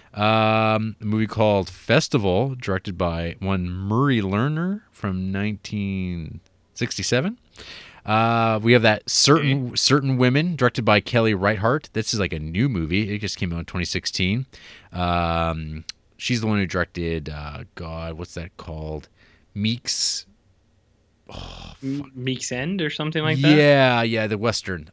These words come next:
Speaker 1: which is actually, I, I, I actually like the
Speaker 2: Meek's
Speaker 1: movie, too.
Speaker 2: Cutoff?
Speaker 1: Mike, Meek's Cutoff, that's it. Kelly Reichardt
Speaker 2: Yeah.
Speaker 1: and, like, Wendy and Lucy,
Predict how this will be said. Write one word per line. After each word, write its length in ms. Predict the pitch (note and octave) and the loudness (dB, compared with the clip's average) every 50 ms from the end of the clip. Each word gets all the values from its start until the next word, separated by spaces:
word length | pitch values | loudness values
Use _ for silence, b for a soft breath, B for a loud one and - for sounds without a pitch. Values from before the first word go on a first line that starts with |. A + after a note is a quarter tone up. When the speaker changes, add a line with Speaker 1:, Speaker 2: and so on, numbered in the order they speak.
| - E2+ D#2 - | -16 -16 -12 -10
Speaker 1:
which 240 | - G#2 - - - | -10 -10 -8 -8 -8
is 140 | F#2 E2+ G2 | -6 -6 -6
actually, 360 | G2 F#2+ - G2+ F#2+ F#2 - | -6 -6 -8 -8 -8 -8 -8
I, 120 | - G2 A2 | -6 -6 -6
I, 180 | G2 F#2 A2+ | -4 -4 -6
I 200 | - - A#2+ C3 | -4 0 0 0
actually 220 | B2 - - F#2+ E2+ | 0 0 -2 -4 -4
like 160 | A2+ A2+ - | -6 -6 0
the 80 | - D#3 | 2 4
Speaker 2:
Meek's 160 | E3 E3 - | 4 4 4
Speaker 1:
movie, 80 | - - | 4 4
too. 60 | D3 | 6
Speaker 2:
Cutoff? 320 | D3 G3 C#4+ E4 - - - - | 6 6 4 2 0 -4 -6 -2
Speaker 1:
Mike, 200 | E3 G#3 G3 D3+ | 0 0 2 2
Meek's 220 | G#3+ A#3 G3 - | 2 2 2 2
Cutoff, 340 | - - G3+ F3+ C3+ F#2+ - | 2 2 4 4 4 2 2
that's 240 | - A#2+ A#2+ - - | 2 0 0 0 0
it. 140 | G2+ F2+ - - b b b b | -2 -2 -4 -8 b b b b
Kelly 220 | - F3 D#3+ D3 | 2 2 4 4
Reichardt 380 | C3 B2+ A2 G2+ D3+ C#3 C3+ - | 4 4 4 4 2 0 -2 -4
Speaker 2:
Yeah. 80 | - - | -6 -6
Speaker 1:
and, 140 | A2+ A2 A2 | -4 -2 0
like, 180 | G#2+ F#2+ - | -2 -2 0
Wendy 240 | A2 A#2 A#2 G#2+ G#2 | 0 0 0 2 0
and 100 | G#2 F#2 | 0 0
Lucy, 400 | F2+ G2 F#2 - - E2+ D#2+ - | 0 -2 -2 -2 -4 -4 -6 -10